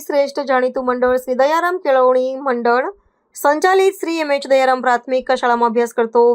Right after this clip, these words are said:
વિદ્યાર્થી કાપડિયા નીલ તાલુકા કલા, કલા ઉત્સવ બે હજાર પચીસ છવ્વીસમાં વાદન સ્પર્ધામાં હાર્મોનિયમ પર ડભોઈ તાલુકામાં પ્રથમ નંબર મેળવી શાળાના પ્રમુખ શ્રી દીપકભાઈ ભોયવાલા સર તેમજ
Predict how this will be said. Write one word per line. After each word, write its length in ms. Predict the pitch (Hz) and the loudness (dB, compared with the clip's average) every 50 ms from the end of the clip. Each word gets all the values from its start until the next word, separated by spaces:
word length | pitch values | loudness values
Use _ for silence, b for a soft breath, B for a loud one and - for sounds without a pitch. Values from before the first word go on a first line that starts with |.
| 226 226 | 0 -4
વિદ્યાર્થી 580 | 226 208 247 269 294 320 311 - 285 294 311 311 - | -6 -2 0 0 0 0 -2 -6 -12 -12 -10 -4 0
કાપડિયા 460 | 262 247 247 - 302 302 320 330 320 294 | 0 0 0 0 -4 -4 -4 -6 -6 -6
નીલ 160 | 269 269 254 | -6 -6 -2
તાલુકા 400 | - 247 233 233 226 233 240 240 233 240 | 0 0 0 0 0 0 0 0 0 0
કલા, 240 | 226 226 226 226 226 - _ _ _ _ _ _ - - | 0 0 0 0 -2 -4 _ _ _ _ _ _ -2 -2
કલા 240 | 262 277 294 320 | 2 4 4 2
ઉત્સવ 340 | 330 320 - - 311 311 262 | 2 0 -2 -4 -4 0 2
બે 100 | 254 247 240 | 0 2 0
હજાર 100 | 254 233 - | 0 -2 -2
પચીસ 340 | 233 226 - 240 240 233 - | -6 -6 -6 -10 -10 -10 -10
છવ્વીસમાં 640 | 247 233 226 262 254 - - 240 226 240 269 - B B B B B B B B B - | -10 -10 -10 -10 -12 -8 -4 -2 0 0 0 -2 B B B B B B B B B -8
વાદન 420 | 220 220 254 277 294 311 359 381 427 | -2 0 2 2 2 0 0 -2 -2
સ્પર્ધામાં 640 | 403 - - 311 294 247 277 277 277 277 285 277 269 | -2 0 -2 -2 0 0 -2 0 2 0 0 2 0
હાર્મોનિયમ 460 | 254 254 233 247 247 240 240 233 214 | 0 -2 -2 -4 -4 -4 -4 -2 -2
પર 160 | 247 247 233 | -4 -2 0
ડભોઈ 260 | 247 233 262 302 320 339 | -2 -2 -2 -4 -2 -2
તાલુકામાં 420 | 311 294 285 285 285 277 277 269 269 | -4 -4 -2 -4 -4 -2 -2 -2 -4
પ્રથમ 320 | 254 240 - 254 240 240 | -4 -6 -6 -6 -6 -6
નંબર 300 | 233 233 233 240 240 240 | -6 -4 -2 -4 -2 -2
મેળવી 340 | 233 226 220 220 247 262 - | -2 -4 -4 -4 -8 -10 -4
શાળાના 340 | - 240 226 220 226 226 220 240 | -2 -2 0 0 -2 -4 -4 -4
પ્રમુખ 340 | 226 233 254 269 - - - | -6 -4 -6 -8 -10 -12 -14
શ્રી 200 | 247 247 254 269 277 b b b b b b b b b b | -12 -12 -12 -12 -16 b b b b b b b b b b
દીપકભાઈ 560 | 226 269 - - 359 370 302 285 330 330 339 269 | -8 -8 -4 -2 -4 -4 -2 0 0 0 0 0
ભોયવાલા 460 | 262 269 269 262 262 262 262 262 262 254 | 0 0 0 0 2 0 2 2 0 0
સર 260 | - - 254 247 247 | 0 -2 -2 -2 -2
તેમજ 180 | 247 240 233 | -4 -4 -4